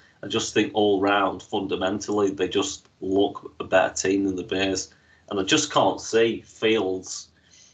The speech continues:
coming in with, I mean, what they're gonna do, a new game plan, is gonna start moving around a lot more, throwing on the run. I don't know, I just can't see it. I can see Fields, like, hundred and fifty yards passing and the, the Lions getting after him again.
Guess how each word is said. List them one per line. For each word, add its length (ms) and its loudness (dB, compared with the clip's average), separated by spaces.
coming 300 0
in 300 -2
with, 260 4
I 160 4
mean, 160 4
what 120 4
they're 100 2
gonna 180 4
do, 300 2
a 80 2
new 300 0
game 320 0
plan, 180 4
is 120 -8
gonna 180 -10
start 320 0
moving 300 -6
around 320 0
a 40 -4
lot 220 -2
more, 240 -4
throwing 280 0
on 100 -2
the 60 -2
run. 320 -6
I 40 4
don't 180 4
know, 180 6
I 80 6
just 220 -4
can't 260 0
see 200 -2
it. 240 0
I 60 -8
can 160 -8
see 240 -2
Fields, 500 -2
like, 340 0
hundred 300 -2
and 120 -8
fifty 300 -6
yards 300 -2
passing 460 -4
and 200 -10
the, 180 -10
the 100 -10
Lions 420 0
getting 260 -2
after 240 -6
him 100 -6
again. 280 -2